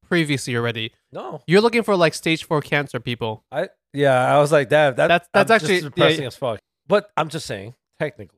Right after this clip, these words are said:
Speaker 1: X-ray was your first thing that, that you thought about?
Speaker 2: Nah, it was, it was super speed.
Speaker 1: I'm trying to see how Ben would use super speed
Speaker 2: <laughs>
Speaker 1: in, like, a pervy way.
Speaker 2: No, no pervy, I think. Not this. You can't be pervy. I guess you could,
Speaker 1: You
Speaker 2: you
Speaker 1: could,
Speaker 2: you
Speaker 1: uh,
Speaker 2: could, you could cop feels, actually.
Speaker 1: you could
Speaker 2: Actually,
Speaker 1: grow
Speaker 2: you
Speaker 1: people
Speaker 2: could
Speaker 1: really
Speaker 2: grow
Speaker 1: fast and
Speaker 2: really fast.
Speaker 1: and then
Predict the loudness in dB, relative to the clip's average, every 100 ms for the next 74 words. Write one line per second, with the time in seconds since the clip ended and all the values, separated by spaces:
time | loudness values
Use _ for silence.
0 | -4 -4 0 2 2 0 -2 -4 -2 -2
1 | -4 -6 -4 -6 -4 -4 -2 -2 -4 -4
2 | 0 2 4 2 0 0 0 0 -6 -4
3 | -2 2 2 0 _ _ _ _ _ _
4 | _ -10 -2 0 0 -2 0 2 2 0
5 | 0 -4 -2 -2 0 0 0 0 -2 -2
6 | -4 _ -4 0 0 0 2 2 4 2
7 | 2 2 -2 _ _ 0 2 4 2 2
8 | 2 2 2 2 0 -4 _ -2 -2 -2
9 | -10 -4 -4 -4 -4 -4 -4 -14 _ -2
10 | 0 0 -2 -4 -4 -4 _ -2 4 4
11 | 2 0 0 2 0 0 0 -2 -2 -2
12 | 0 0 -2 -6 -6 -2 0 4 2 2
13 | -2 0 2 4 4 2 0 -4 -2 -4
14 | -8 -4 -2 0 -2 -2